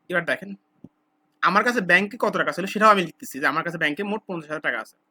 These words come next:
তারপরে একদিন এক হাজার টাকা ভরছিলাম। আচ্ছা, এখন আবার আমি ব্যাংক থেকে, মানে ব্যাংক আমার কাছে যেহেতু পনেরোশো টাকা ধার্য করবে, so ব্যাংক থেকে, ব্যাংক আমার নিজের যে হিসাব আছে ওইখান থেকে কেটে নিবে। তার মানে মাইনাস কত হবে, পনেরোশো টাকা।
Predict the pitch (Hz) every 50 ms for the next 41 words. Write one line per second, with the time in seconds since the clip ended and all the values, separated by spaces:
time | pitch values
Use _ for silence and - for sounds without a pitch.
0 | _ _ _ _ _ _ _ _ _ _ _ _ _ _ _ _ _ _ _ _
1 | _ _ _ _ _ _ - 165 165 165 190 190 185 180 170 175 180 180 170 170
2 | - _ _ - 156 156 170 175 175 175 160 165 160 151 143 - - 147 160 185
3 | 196 190 _ _ _ _ _ _ _ _ _ _ _ _ _ _ _ _ _ _
4 | _ _ _ _ _ _ _ _ _ _ _ _ _ _ _ _ _ _ _ _
5 | - - - - 165 175 - 220 226 240 240 233 208 170 165 180 196 185 175 165
6 | 165 175 - - 190 208 240 240 220 - 160 156 147 151 156 156 170 180 185 185
7 | 190 190 190 185 190 190 190 196 - 196 185 175 185 202 202 185 170 170 170 180
8 | 214 202 190 160 147 143 - 180 165 170 160 165 190 202 196 - 202 214 220 -
9 | - 147 156 156 180 185 185 190 208 220 202 196 185 196 185 165 190 190 175 -
10 | 190 180 190 196 202 196 196 196 185 180 - 202 190 175 147 117 - - - _
11 | _ _ _ _ _ _ _ _ - 151 160 175 175 160 143 156 160 180 208 196
12 | - 202 - 196 208 220 - 208 196 175 160 160 135 107 -